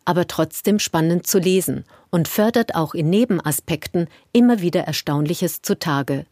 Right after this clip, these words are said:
Sie erlaubt den Abstand, der uns der eigenen Zeit gegenüber oft fehlt.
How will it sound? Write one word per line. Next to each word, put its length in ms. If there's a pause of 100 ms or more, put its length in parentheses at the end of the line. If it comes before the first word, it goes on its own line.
(380)
Sie 300
erlaubt 380
den 140
Abstand, 760
der 120
uns 240
der 160
eigenen 300
Zeit 360
gegenüber 600
oft 240
fehlt. 480